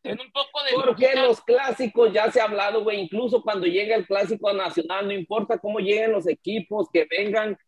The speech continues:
Speaker 2: a los tumbos y como sea, no puedes realmente, obvio, como aficionado, vas a dar favorito a tu equipo, pero en realidad que haya un favorito y que se mire una diferencia así,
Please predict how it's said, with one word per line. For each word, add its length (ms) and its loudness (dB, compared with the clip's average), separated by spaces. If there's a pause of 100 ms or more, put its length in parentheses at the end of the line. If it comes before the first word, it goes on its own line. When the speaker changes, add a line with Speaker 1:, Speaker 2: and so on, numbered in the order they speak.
(360)
Speaker 2:
a 160 0
los 340 4
tumbos 500 2
y 100 2
como 280 -2
sea, 340 -2 (380)
no 360 0
puedes 360 8
realmente, 420 2
obvio, 460 2
como 240 -2
aficionado, 880 2 (180)
vas 260 -2
a 100 2
dar 300 0 (200)
favorito 500 0
a 60 4
tu 120 0
equipo, 600 -2
pero 240 0
en 100 0
realidad 560 0 (160)
que 160 2
haya 280 0
un 100 -4
favorito 520 -2
y 80 2
que 140 -6
se 140 -2
mire 220 0
una 160 0
diferencia 760 0
así, 340 -2